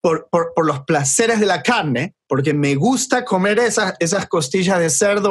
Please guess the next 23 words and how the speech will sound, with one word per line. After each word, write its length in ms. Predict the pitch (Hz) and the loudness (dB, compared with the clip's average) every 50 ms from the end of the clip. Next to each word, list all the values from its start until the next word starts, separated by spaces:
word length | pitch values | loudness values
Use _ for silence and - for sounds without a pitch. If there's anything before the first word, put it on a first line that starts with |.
| 180 170 | 2 2
o 40 | 156 | 2
el 280 | 151 151 151 151 147 139 | 2 2 0 0 -2 -2
sándwich 480 | - - 180 175 180 180 170 - - | 0 0 0 0 0 0 0 0 0
de 100 | 160 151 | 0 0
jamón 340 | 139 139 151 147 156 165 170 | 0 0 0 0 0 0 0
y 80 | 165 151 135 | 0 0 0
queso 340 | 185 190 190 180 - 196 | 0 0 0 0 0 0
o 80 | 170 147 | 2 2
lo 140 | 143 131 127 | 0 0 0
que 100 | 147 127 | -2 -2
sea, 320 | 131 - 185 190 185 160 | 0 0 2 2 0 0
camarones, 720 | - 143 131 131 139 143 165 202 226 233 240 254 277 269 - - - - - - - - - _ _ _ _ - - _ | 0 0 0 2 2 2 2 2 2 2 2 0 0 -2 -4 -10 -16 -16 -16 -18 -18 -20 -20 _ _ _ _ -18 -12 _
voy 240 | - 156 180 214 233 | -2 0 2 2 2
a 100 | 240 233 | 2 0
tom-, 280 | - 220 202 190 202 - | 0 0 0 0 -2 -2
agarrarme 680 | - 185 185 185 180 180 185 208 233 254 254 247 254 247 | 0 0 2 2 0 2 2 2 2 2 2 2 2 2
de 260 | 220 208 208 233 254 | 2 2 2 2 0
eso, 440 | 247 - - 302 302 320 320 294 - | 0 0 0 0 0 0 -2 -4 -2
voy 100 | 196 190 | 0 0
a 100 | 202 - | 0 0
poner 260 | - 185 190 202 208 | 0 0 0 0 0
mi 160 | 214 202 190 | 0 0 0
fe, 480 | 165 131 - - 226 240 262 285 - | -2 -4 -2 0 0 2 2 0 -2